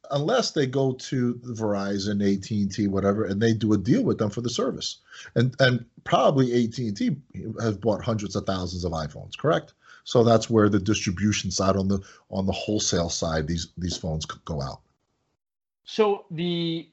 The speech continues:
Speaker 2: the question, I guess, that, that I would have from the consumer side of things is if I can sign up with Verizon and get a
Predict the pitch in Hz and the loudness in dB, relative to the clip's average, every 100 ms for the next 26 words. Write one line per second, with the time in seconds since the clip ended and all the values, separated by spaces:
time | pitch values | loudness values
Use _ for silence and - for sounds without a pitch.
0 | 165 147 135 - 208 - - 262 247 240 | -12 -10 -10 -2 0 0 -4 -6 -6 -6
1 | 233 233 _ _ _ 151 151 165 - 147 | -8 -12 _ _ _ -4 -2 -2 0 2
2 | 123 - - 135 110 151 233 175 139 127 | 2 -2 -8 -6 -2 2 4 4 4 2
3 | 151 131 - _ - 131 - 285 311 202 | 0 -4 -6 _ -8 -6 0 2 2 2
4 | 160 127 117 104 - 123 113 107 - - | 4 4 2 -4 -6 -6 -4 -6 -10 -16
5 | _ _ _ _ - 139 139 135 135 - | _ _ _ _ -4 2 4 4 2 -4
6 | - _ _ _ _ _ _ _ 143 131 | -14 _ _ _ _ _ _ _ -8 -2
7 | 196 233 214 220 208 190 180 123 117 117 | -2 0 0 4 4 2 0 -2 2 4
8 | 180 156 113 113 117 113 110 | 2 0 -4 -2 0 2 2